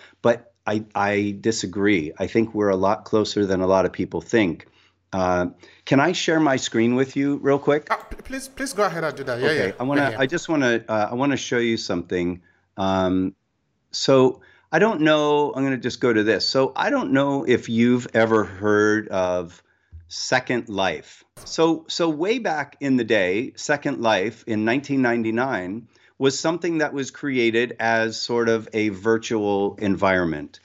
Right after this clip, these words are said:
Speaker 1: And it was really horrible graphics, and the internet was really slow, and you couldn't really do much, but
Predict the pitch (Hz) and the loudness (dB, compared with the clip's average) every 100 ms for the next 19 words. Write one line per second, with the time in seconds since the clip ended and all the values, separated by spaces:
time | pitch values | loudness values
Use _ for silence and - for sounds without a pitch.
0 | _ _ _ 110 107 107 110 - 135 151 | _ _ _ 0 2 2 0 -4 -4 -2
1 | 147 165 185 190 180 117 - _ _ 160 | -2 2 2 4 2 0 -10 _ _ 0
2 | 160 160 160 135 131 123 117 120 117 - | 2 2 -2 -2 0 0 0 -4 -4 -8
3 | - 113 104 104 104 104 135 160 160 151 | -14 -8 -6 -4 -4 -4 -2 -4 -2 -2
4 | 147 139 117 131 131 131 - 117 107 104 | -2 -2 -2 0 0 0 -2 0 2 4
5 | 101 107 107 _ _ - 117 123 190 165 | 2 0 -6 _ _ 0 0 2 0 0
6 | 160 147 147 135 123 120 113 110 110 - | 2 2 2 2 2 4 6 4 2 -4
7 | - 113 110 | -2 -2 -2